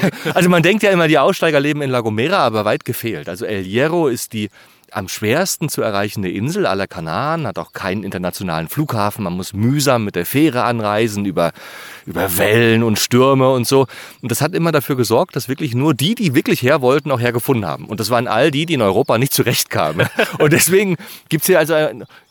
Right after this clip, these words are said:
ganz große Prozentzahl an hochinteressanten Menschen. Ja? Also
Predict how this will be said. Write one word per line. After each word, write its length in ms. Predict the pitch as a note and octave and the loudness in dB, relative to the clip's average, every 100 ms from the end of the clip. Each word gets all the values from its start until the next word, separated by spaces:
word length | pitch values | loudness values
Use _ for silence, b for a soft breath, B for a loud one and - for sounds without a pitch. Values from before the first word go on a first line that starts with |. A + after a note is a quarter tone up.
| C#3 C#3 | -6 -2
ganz 340 | F#3 A#3 - | -2 -2 -6
große 400 | - A#2+ G3 G3 | -4 0 0 0
Prozentzahl 540 | C#3+ C3 C3+ E3 D#3+ | -2 -2 -2 -2 0
an 180 | C#3+ A#2 | 0 0
hochinteressanten 680 | B2 A3+ E3+ D3+ C3 A#2 A#2 | 2 2 0 -4 -2 -2 -2
Menschen. 300 | G#2 G#2+ - | -6 -6 -6
Ja? 60 | G2 | -6
Also 180 | A#2 A2 | -4 -4